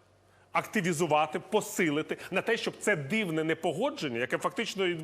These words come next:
веде до спростування, до спростування держави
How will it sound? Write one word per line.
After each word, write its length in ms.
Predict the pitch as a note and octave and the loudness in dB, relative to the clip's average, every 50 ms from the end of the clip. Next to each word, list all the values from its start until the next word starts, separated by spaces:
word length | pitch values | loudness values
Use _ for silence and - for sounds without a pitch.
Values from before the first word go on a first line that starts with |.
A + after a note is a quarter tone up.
| D#3+ D#3+ | -4 -2
веде 280 | F#3 F#3 E3+ G3+ G3 | -2 0 0 0 0
до 140 | F3 D#3 F3+ | 0 -2 -4
спростування, 720 | - - - F3+ - - G#3 F#3 F#3 F#3 F3+ F3+ F3 F3 F3 - - - - - - - | -6 -6 -6 -6 -4 -4 -2 2 2 2 2 0 -2 -4 -6 -8 -14 -16 -16 -16 -12 -12
до 80 | E3 | -12
спростування 680 | D#3+ - F#3 F3 D#3 - G#3 F#3 E3 F#3+ F#3 F3+ F3 F3 | -8 -4 -4 -4 -4 -4 -4 0 0 0 2 2 0 -2
держави 760 | D#3+ C#3+ C#3 F#3 E3+ D#3+ C#3+ D3+ G#3+ A3+ G#3 D3+ A2 G#2 F#2 | -2 0 0 0 0 0 0 2 2 4 4 2 0 -4 -8